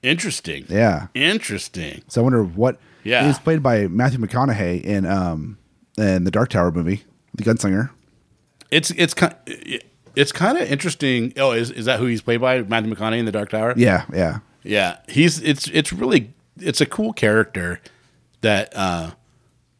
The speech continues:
Speaker 1: I don't know. It, but Castle Rock on Hulu, anyways, reg-, I digress.
Speaker 2: <laughs>
Speaker 1: Castle Rock on Hulu,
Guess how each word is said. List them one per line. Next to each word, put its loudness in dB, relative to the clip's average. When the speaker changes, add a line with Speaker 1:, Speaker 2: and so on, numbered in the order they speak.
Speaker 1:
I 0
don't 4
know. -2
It, -2
but 0
Castle 0
Rock 2
on 2
Hulu, 0
anyways, 0
reg-, -8
I 0
digress. -4
Speaker 2:
<laughs> -2
Speaker 1:
Castle 2
Rock 2
on 4
Hulu, 2